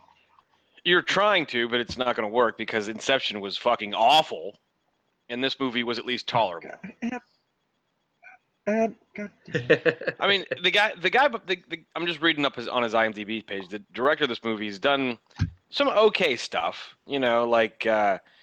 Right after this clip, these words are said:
Speaker 1: he did The Exorcism
Speaker 2: Yeah, we
Speaker 1: of,
Speaker 2: reviewed
Speaker 1: uh, Emily Rose.
Speaker 2: Yeah, we
Speaker 1: Uh,
Speaker 2: reviewed Sinister last week. You
Speaker 3: Yeah.
Speaker 2: weren't there.
Speaker 1: That's true. I wasn't. Nope, I wasn't there. Uh, <laughs>
Speaker 2: Yeah.
Speaker 1: I, sorry. Um, but, uh,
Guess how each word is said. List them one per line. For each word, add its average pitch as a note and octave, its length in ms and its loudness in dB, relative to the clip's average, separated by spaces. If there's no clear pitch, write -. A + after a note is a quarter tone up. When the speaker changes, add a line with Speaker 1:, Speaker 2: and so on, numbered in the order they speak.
Speaker 1:
he A#2+ 60 -2
did B2+ 100 2
The A#2+ 120 4
Exorcism B2 480 2
Speaker 2:
Yeah, G#2+ 180 2
we A#2 60 2
Speaker 1:
of, A2+ 80 4
Speaker 2:
reviewed G#2+ 200 0
Speaker 1:
uh, A2 40 4
Emily A#2 300 2
Rose. G2+ 440 -2
Speaker 2:
Yeah, G#2 140 0
we G#2 100 2
Speaker 1:
Uh, G2+ 100 4
Speaker 2:
reviewed G2 220 0
Sinister G2+ 500 -2
last E2 240 -2
week. E2 260 -6
You A#2+ 100 0
Speaker 3:
Yeah. A2 80 6
Speaker 2:
weren't E2+ 120 0
there. E2+ 220 0
Speaker 1:
That's B2+ 240 2
true. A2+ 260 0
I G2 100 0
wasn't. F#2+ 220 -2
Nope, G2+ 240 -2
I G2 80 0
wasn't F#2+ 240 -4
there. F2 160 -8
Uh, B2+ 460 2
<laughs> E3+ 160 0
Speaker 2:
Yeah. B2+ 240 2
Speaker 1:
I, A2+ 180 -2
sorry. E2+ 260 -10
Um, G2 400 2
but, A2+ 320 0
uh, G#2+ 300 6